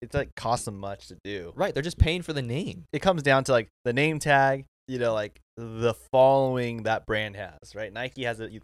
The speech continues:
Speaker 1: large following, so people, like, want the swoosh.
Speaker 2: And what's funny is, too, when they're interviewing people, they're like, "Oh my gosh, I love Palesi." Like, they knew what it was,
Speaker 1: Like,
Speaker 2: but
Speaker 1: they
Speaker 2: it was,
Speaker 1: knew
Speaker 2: it was
Speaker 1: Palesi.
Speaker 2: made up.
Speaker 1: Yeah, Palesi's not real.
Speaker 2: <laughs>
Speaker 1: Okay, so moving on. We haven't talked about Marvel in a long time. I feel kinda bad.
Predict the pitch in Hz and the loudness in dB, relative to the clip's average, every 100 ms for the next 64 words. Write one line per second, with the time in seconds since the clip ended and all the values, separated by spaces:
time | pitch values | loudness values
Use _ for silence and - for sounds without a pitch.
0 | - 113 110 - 104 110 107 110 117 113 | 0 0 0 -2 -2 0 -2 -6 -4 -4
1 | 110 107 107 110 - 104 - 117 98 - | -4 -2 -2 -2 -4 -10 -8 -8 -10 -16
2 | _ - 165 165 - 123 156 147 - 127 | _ -6 -4 -6 -8 -8 -6 -10 -8 -8
3 | 151 123 131 147 101 113 127 147 156 165 | -6 -4 -2 -2 -2 -6 -6 -8 -8 -12
4 | 165 175 131 120 107 - 135 123 113 107 | -10 -8 -2 -2 -2 -6 -2 0 0 -2
5 | - 123 120 131 - 110 98 - - 123 | -2 0 0 -2 -4 -2 -2 -4 -6 -2
6 | 123 156 147 165 160 120 117 123 107 123 | 2 2 4 2 2 2 2 2 2 4
7 | 165 - 170 - 185 180 165 185 196 208 | 6 6 4 6 6 6 6 8 12 12
8 | 139 - _ 123 110 110 131 131 127 117 | 10 4 _ -4 -4 0 0 0 -2 -2
9 | 117 107 117 113 113 113 - - - - | -2 0 2 4 4 8 6 6 0 2
10 | 156 160 143 143 160 196 175 156 151 151 | 4 4 4 4 4 4 2 6 6 4
11 | - _ 147 202 208 190 160 107 107 98 | -12 _ 0 2 0 2 0 2 0 0
12 | 90 92 90 95 113 120 139 135 135 117 | -6 4 4 4 -6 -6 -8 -4 -4 2
13 | 113 113 | 2 2